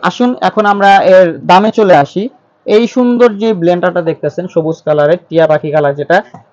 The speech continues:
এটা আমরা রাখতেছি মাত্র পঁচিশশো পঞ্চাশ টাকা, মাত্র পঁচিশশো পঞ্চাশ টাকা হলে আপনারা এই ব্লেন্ডারটা নিতে পারবেন।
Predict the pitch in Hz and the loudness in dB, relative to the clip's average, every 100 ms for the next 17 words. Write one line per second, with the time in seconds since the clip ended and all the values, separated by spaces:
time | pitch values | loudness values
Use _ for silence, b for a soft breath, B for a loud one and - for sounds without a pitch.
0 | - 185 214 202 185 175 170 180 170 202 | -4 0 2 2 2 0 0 -4 -4 -2
1 | 175 165 _ 180 180 180 175 170 185 - | -2 -4 _ 0 2 2 -2 -6 -8 -2
2 | 202 196 170 165 - 151 117 - _ _ | -2 0 -2 -4 -4 -4 -6 -10 _ _
3 | - 160 208 202 190 - 196 196 180 180 | -8 -6 -4 -6 -8 -12 -4 -2 -2 -4
4 | 175 170 170 185 180 165 151 147 180 165 | -2 0 0 2 0 -2 -4 -4 -4 -2
5 | 170 165 165 190 175 156 147 139 127 | -2 -4 -4 -4 -4 -2 -2 -2 -4